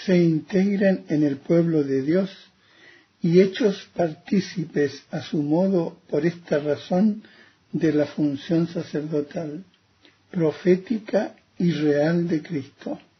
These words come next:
cada uno según su propia condición.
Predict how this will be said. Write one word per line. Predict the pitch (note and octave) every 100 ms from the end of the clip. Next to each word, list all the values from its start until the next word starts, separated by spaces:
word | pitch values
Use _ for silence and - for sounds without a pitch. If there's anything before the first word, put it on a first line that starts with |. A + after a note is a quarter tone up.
| _ _ _ - - _ _
cada | - E3 D#3+
uno | D3+ E3+ A3 B3 C4+ - -
según | - D#3 D3+ F3+ F#3+
su | - F3
propia | C#3 E3+ E3+ F3+ D#3+
condición. | D#3+ D3+ D3 - D3+ B2+ C3+